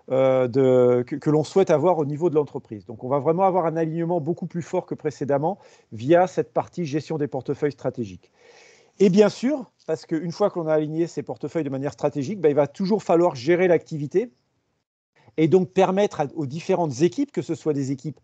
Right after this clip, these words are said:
agiles, que ce soit des équipes plutôt traditionnelles ou que ce soit des équipes mixtes, ben, de pouvoir, euh, produire, donc produire les projets, produire les produits, et ce, de manière la plus efficace possible,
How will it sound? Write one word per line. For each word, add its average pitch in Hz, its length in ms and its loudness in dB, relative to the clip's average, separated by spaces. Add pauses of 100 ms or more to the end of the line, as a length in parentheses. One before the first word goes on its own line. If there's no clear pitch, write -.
(260)
agiles, 175 400 0
que 139 120 -10
ce 139 120 -14
soit 143 140 -6
des 131 180 -6
équipes 135 220 -12
plutôt 156 240 -4
traditionnelles 170 600 -2
ou 131 40 -4
que - 80 -14
ce 147 80 -8
soit 170 140 -2
des 131 160 -2
équipes - 280 -12
mixtes, 208 400 -8 (1000)
ben, 175 200 4
de 165 120 4
pouvoir, 170 680 4
euh, 147 200 -6
produire, 175 640 -2 (300)
donc 127 200 -8
produire 165 380 2
les 156 100 0
projets, 147 380 -4 (720)
produire 185 380 0
les 170 100 2
produits, 147 440 -4 (440)
et 156 140 -2
ce, - 120 0
de 165 180 6
manière 147 400 0
la 139 100 0
plus 139 260 -8
efficace 160 480 -2
possible, 160 540 -6